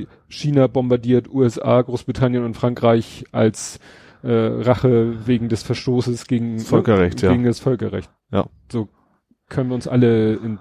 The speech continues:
Speaker 1: in die Steinzeit bomben.
Speaker 2: Ja.
Speaker 1: Nee, ähm, was ja auch interessant war, war diese Meldung, das hat einer gepostet, so waren zwei R T Deutsch-Meldungen.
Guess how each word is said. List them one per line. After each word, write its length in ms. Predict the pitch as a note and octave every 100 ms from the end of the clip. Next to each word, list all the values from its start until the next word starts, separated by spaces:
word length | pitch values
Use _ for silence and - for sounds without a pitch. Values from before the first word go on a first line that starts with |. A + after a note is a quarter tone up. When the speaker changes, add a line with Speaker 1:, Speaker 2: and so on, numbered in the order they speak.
| -
Speaker 1:
in 80 | A#2
die 80 |
Steinzeit 460 | G#2+ B2+ A2 G2+ F#2
bomben. 360 | G2+ G2 G2+ F#2+ _ -
Speaker 2:
Ja. 120 | D#2 - _ _ - - - - -
Speaker 1:
Nee, 240 | D#3+ B2+
ähm, 1000 | B2+ A#2+ A#2 A2+ - G#2 - A#2+ G#2+ G#2
was 180 | G#2+ C3
ja 120 | D3+ C3
auch 200 | C3+ D#3
interessant 520 | D3 D3 - C#3+ C#3
war, 140 | C#3
war 100 | B2+
diese 220 | B2 B2+
Meldung, 520 | B2 A#2+ B2 D3 D#3 C#3 B2
das 180 | B2 -
hat 80 | -
einer 200 | C3+ C3+
gepostet, 600 | C3 C#3 C#3 - C#3+ -
so 120 | A#2+
waren 180 | B2 B2
zwei 280 | - C#3+ E3
R 160 | D3+ D#3
T 160 | C#3+
Deutsch-Meldungen. 760 | C3+ C3 C3 - G#2 G2+ A#2